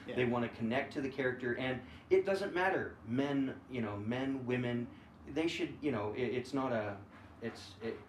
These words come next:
Speaker 2: for them, it's not a gender thing. For them, it's a fan thing.
Speaker 1: Yeah, yeah.
Speaker 2: And that was,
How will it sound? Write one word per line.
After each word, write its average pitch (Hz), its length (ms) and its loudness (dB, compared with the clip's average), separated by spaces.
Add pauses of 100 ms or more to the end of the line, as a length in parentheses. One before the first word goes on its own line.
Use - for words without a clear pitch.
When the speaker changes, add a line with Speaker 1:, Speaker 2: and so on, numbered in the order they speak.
Speaker 2:
for 131 100 2
them, 143 280 2
it's 135 180 -2
not 131 140 2
a 117 60 0
gender 117 420 0
thing. 110 480 -2 (380)
For 127 100 -2
them, 127 420 0
it's 113 180 -4
a 110 60 -6
fan 139 500 -2 (100)
thing. 87 220 -8 (460)
Speaker 1:
Yeah, 131 180 4
yeah. 98 60 -2 (240)
Speaker 2:
And 120 160 2
that 120 180 0
was, 123 280 0